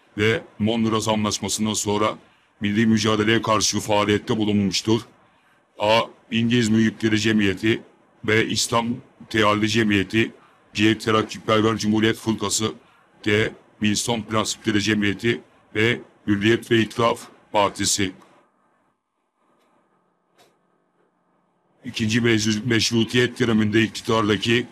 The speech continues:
İttihat ve Terakki Cemiyeti'ne karşı kurulmuş olan en önemli muhalefet partisidir. Bin dokuz yüz on bir ile bin dokuz yüz on üç yılları arasındaki ilk etkinlik dönemi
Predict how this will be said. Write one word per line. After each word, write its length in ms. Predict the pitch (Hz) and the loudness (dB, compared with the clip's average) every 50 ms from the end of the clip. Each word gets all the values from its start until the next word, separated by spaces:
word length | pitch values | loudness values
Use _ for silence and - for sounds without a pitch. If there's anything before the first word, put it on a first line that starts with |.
| - - | -6 -6
İttihat 460 | 110 107 - 110 107 117 117 117 - | -6 -4 -2 0 0 0 0 0 -2
ve 60 | 120 | -2
Terakki 420 | 117 - 117 110 110 104 - - 110 | -2 0 0 0 0 0 -2 -2 -2
Cemiyeti'ne 640 | 107 113 110 113 110 104 101 110 107 110 113 113 110 - - _ - | 0 0 2 2 2 0 -2 -2 -2 -2 -2 -2 -4 -10 -18 _ -8
karşı 520 | - 104 101 95 - - - 117 117 113 | -4 -2 0 0 0 0 0 0 -2 -2
kurulmuş 460 | - - 110 107 104 107 113 104 - | -2 -2 0 0 2 2 0 0 0
olan 260 | 113 107 107 113 110 117 | -2 -2 0 -2 -2 -2
en 140 | 117 117 | -2 -2
önemli 300 | 117 113 113 110 107 110 | 0 0 0 0 2 0
muhalefet 560 | 107 107 107 104 107 101 98 - 117 110 - 107 | 0 2 2 2 2 0 0 0 -2 -2 0 0
partisidir. 560 | 104 101 - - - 98 92 95 117 117 107 - - _ _ _ _ _ _ _ _ _ _ _ _ _ _ _ _ _ _ _ _ _ _ | -2 0 0 -2 -4 -2 0 0 0 0 -2 -6 -16 _ _ _ _ _ _ _ _ _ _ _ _ _ _ _ _ _ _ _ _ _ _
Bin 200 | 110 104 101 101 | -4 -2 -2 0
dokuz 220 | 107 104 - 123 110 | -2 -2 -2 0 0
yüz 60 | 113 | 0
on 140 | 120 117 120 | 2 2 2
bir 100 | 120 110 | 2 2
ile 300 | 110 107 110 110 110 110 | 2 2 2 2 2 2
bin 140 | 110 107 | 0 0
dokuz 280 | 104 107 101 110 110 104 | 0 0 0 0 0 0
yüz 160 | 110 110 107 | 0 0 0
on 180 | - 117 120 117 | -2 -2 0 0
üç 180 | 110 - - 120 139 - - - - - | 0 -2 -2 -2 -2 -4 -4 -4 -4 -2
yılları 360 | 107 101 101 104 110 113 110 | -2 0 2 2 2 2 2
arasındaki 720 | 110 104 104 98 - 104 104 104 101 - - 113 110 107 - | 2 2 0 0 -2 0 0 0 0 0 2 0 0 0 0
ilk 160 | 123 117 110 - - - | -2 -2 -2 -4 -8 -4
etkinlik 520 | - 117 107 - - 107 113 113 107 - 110 | -2 -2 -2 -2 -2 -2 -2 -2 -2 -2 -2
dönemi 420 | 107 104 101 101 110 123 123 - | 0 0 2 2 2 0 0 -2